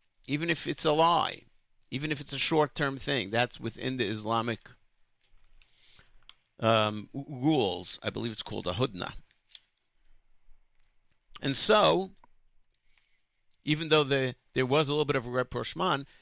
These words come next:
Turkey's going in a direction that's very bad for Israel. And so, on some level, when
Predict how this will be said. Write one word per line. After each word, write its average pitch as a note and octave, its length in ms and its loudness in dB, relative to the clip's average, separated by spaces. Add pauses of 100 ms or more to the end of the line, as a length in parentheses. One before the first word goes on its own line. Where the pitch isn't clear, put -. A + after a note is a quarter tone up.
(600)
Turkey's G3+ 480 2
going G3 300 4
in F3 60 -2
a E3 60 0
direction E3 420 2
that's D#3+ 160 -2
very E3 440 4
bad D3 380 4
for D3 200 -6
Israel. B2 540 -2 (100)
And C#3 160 -2
so, G3 420 4
on D3+ 220 0
some E3+ 200 -4
level, E3+ 320 0
when C3 340 -4